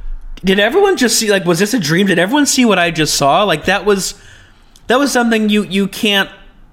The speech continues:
like, write. Like, it just, they had a ten-point lead with minutes to go, and it's flipping its head immediately. And it, it's, it's no, no one has any more words or any more sympathy, frankly, for this team. And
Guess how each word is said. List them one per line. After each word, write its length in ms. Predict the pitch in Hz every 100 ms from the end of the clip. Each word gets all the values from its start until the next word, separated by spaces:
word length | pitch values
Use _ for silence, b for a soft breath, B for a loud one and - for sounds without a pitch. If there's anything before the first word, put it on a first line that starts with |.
| _ _ _ _ -
like, 140 | 170 131
write. 480 | 143 254 370 147
Like, 160 | 147 147
it 80 | 170
just, 220 | 185 - B B
they 80 | 180
had 100 | 165
a 20 |
ten-point 380 | 180 208 285 247
lead 160 | 220 202
with 100 | 147
minutes 320 | 165 226 -
to 80 | 196
go, 460 | 156 127 139 - B B B B
and 100 | 185
it's 80 | 185
flipping 300 | - 233 247
its 140 | 233 -
head 400 | 185 180 180 208
immediately. 680 | 247 339 311 110 107 - - b b b b b b
And 200 | 202 202
it, 180 | 180 196
it's, 220 | 202 202 -
it's 240 | 190 180
no, 200 | 180 196
no 280 | 202 208 233
one 140 | 262
has 100 | 233
any 160 | 226 233
more 240 | 220 226
words 420 | 190 175 185 214 -
or 220 | 202 233
any 140 | 233
more 140 | 226 220
sympathy, 420 | - 233 240 156
frankly, 320 | 143 135 143
for 140 | 156 165
this 160 | 190
team. 420 | - 226 233 117
And 180 | 117 117